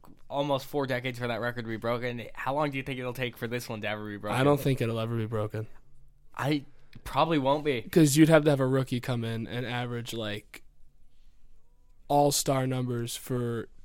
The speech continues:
Speaker 2: twenty plus seasons.
Speaker 1: Yeah, and you have to go to college, the college eligibility and all that to go
Speaker 2: Unless
Speaker 1: to the
Speaker 2: you're
Speaker 1: N B A.
Speaker 2: overseas.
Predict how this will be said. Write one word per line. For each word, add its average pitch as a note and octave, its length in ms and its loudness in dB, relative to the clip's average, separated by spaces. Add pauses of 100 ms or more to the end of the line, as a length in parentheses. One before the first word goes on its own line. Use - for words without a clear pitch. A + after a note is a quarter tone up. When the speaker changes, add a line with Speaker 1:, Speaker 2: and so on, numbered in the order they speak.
(760)
Speaker 2:
twenty C#3 400 2
plus A#2+ 320 4
seasons. A#2 560 -6
Speaker 1:
Yeah, E3+ 240 2
and C#3+ 220 0
you D3+ 120 4
have C3 240 0
to B2+ 80 -10
go A#2+ 120 -2
to A2+ 60 -4
college, A2 420 -4
the G#2+ 100 -8
college A2 260 -4
eligibility G#2 600 -4
and G2+ 80 -8
all G2+ 140 -4
that G2 180 -6
to - 60 -12
go - 40 -2
Speaker 2:
Unless C#3+ 240 4
Speaker 1:
to - 60 -2
the D3 60 4
Speaker 2:
you're C3+ 80 6
Speaker 1:
N C3+ 40 4
B C3 40 2
A. B2 40 -4
Speaker 2:
overseas. A#2+ 580 -6